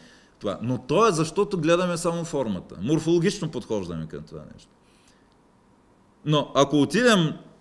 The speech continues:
на базата на съвременната наука и видим, че геномът не предполага изобщо никаква еволюция. Не може от, от вид във вид да се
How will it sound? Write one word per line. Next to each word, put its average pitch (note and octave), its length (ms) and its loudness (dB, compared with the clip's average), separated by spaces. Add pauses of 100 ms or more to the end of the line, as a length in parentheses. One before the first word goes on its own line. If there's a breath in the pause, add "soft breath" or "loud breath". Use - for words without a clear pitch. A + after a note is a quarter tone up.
(180)
на C#3 200 0
базата C#3+ 360 4
на C3 80 -2
съвременната B2+ 640 0
наука D#3+ 280 0
и D3 40 4
видим, D#3 320 4
че C#3 400 2 (260)
геномът D#3+ 680 2
не F3+ 220 4
предполага F#3 640 4
изобщо G3 480 2
никаква F#3 400 -6
еволюция. E3+ 500 -8 (580)
Не F#3 160 6
може G3+ 260 2
от, G#3+ 360 -2 (140)
от E3+ 200 2
вид E3+ 200 0
във D3+ 220 2
вид E3 200 4
да D3 100 2
се F3 280 0